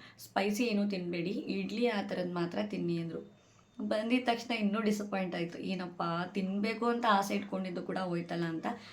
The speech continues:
"ಸರಿ ಅಮ್ಮ, ಅದು ನೀವೇ ತಿನ್ನಿ" ಅಂತ ಅಂದ್ಬಿಟ್ಟು ನಾನು ಮತ್ತೆ ಇಡ್ಲಿ ತರಿಸ್ಕೊಂಡು ತಿಂದೆ. So, ಒಂದು ಗಂಟೆಗೆ ನಾವು ಅಡ್ಮಿಟ್ ಆದ್ವಿ.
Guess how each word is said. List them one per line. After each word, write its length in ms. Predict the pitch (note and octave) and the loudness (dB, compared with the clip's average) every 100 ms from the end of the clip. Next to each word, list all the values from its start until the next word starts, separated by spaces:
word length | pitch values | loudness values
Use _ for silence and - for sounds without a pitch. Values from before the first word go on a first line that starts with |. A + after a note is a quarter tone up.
| - - | -18 -14
"ಸರಿ 260 | - A3 G#3+ | -6 -4 2
ಅಮ್ಮ, 160 | G3+ | 2
ಅದು 180 | F#3+ F3+ | 2 0
ನೀವೇ 220 | F#3 F#3 | -2 -2
ತಿನ್ನಿ" 300 | G3 F#3+ F#3 | -2 -2 -2
ಅಂತ 180 | F3+ E3+ | -2 -2
ಅಂದ್ಬಿಟ್ಟು 320 | E3+ E3 E3+ | -2 -4 -2
ನಾನು 220 | A#3 G3+ E3+ | -2 0 -2
ಮತ್ತೆ 280 | E3+ F3 | -2 0
ಇಡ್ಲಿ 220 | F3 F#3 G3+ | -2 0 -2
ತರಿಸ್ಕೊಂಡು 540 | F3+ E3+ - F#3 G3 | -2 -4 -4 -4 -2
ತಿಂದೆ. 600 | E3+ E3+ E3+ B3+ - - - - | -2 0 0 -2 -6 -20 -20 -8
So, 40 | G3 | -2
ಒಂದು 420 | G3 F#3+ F#3+ G3+ | 0 2 4 6
ಗಂಟೆಗೆ 340 | G3+ G3 A3+ A#3+ | 6 4 0 2
ನಾವು 160 | G3 | 2
ಅಡ್ಮಿಟ್ 360 | E3 E3 G3 G3+ | 0 0 -2 0
ಆದ್ವಿ. 440 | E3+ E3 F3 - | 0 0 -2 -2